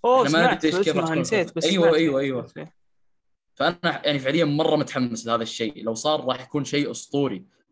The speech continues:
Speaker 2: هنا فعلًا راح أقول فيه منافسة.
Speaker 1: يا راجل، ما يقدرون، آخر شيء يحطون لك بولي وريد ديد ون.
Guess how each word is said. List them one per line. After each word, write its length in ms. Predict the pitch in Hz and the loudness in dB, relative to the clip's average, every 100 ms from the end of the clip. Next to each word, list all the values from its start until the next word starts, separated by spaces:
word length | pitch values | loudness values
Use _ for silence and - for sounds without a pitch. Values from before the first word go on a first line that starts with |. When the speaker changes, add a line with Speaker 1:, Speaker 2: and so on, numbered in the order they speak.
| - | -2
Speaker 2:
هنا 160 | 175 | 0
فعلًا 260 | 156 165 165 | 2 2 2
راح 200 | 143 - | 2 -2
أقول 160 | 139 131 | -6 -4
فيه 100 | 139 | -4
منافسة. 580 | 120 117 113 110 - _ _ _ _ _ _ _ _ _ 403 | -2 -4 -6 -14 -18 _ _ _ _ _ _ _ _ _ -2
Speaker 1:
يا 60 | 453 | 2
راجل، 180 | 330 190 | 4 4
ما 120 | 208 | 4
يقدرون، 360 | 214 185 208 175 | 6 4 4 2
آخر 160 | 170 | 0
شيء 140 | 196 180 | -2 -2
يحطون 340 | 165 202 170 | -2 -2 -2
لك 200 | 151 - | -2 -2
بولي 300 | 185 196 160 | 0 2 2
وريد 520 | - - - - 160 | 0 -8 -12 -8 -6
ديد 180 | 156 156 | -4 -2
ون. 240 | 151 147 | -2 -6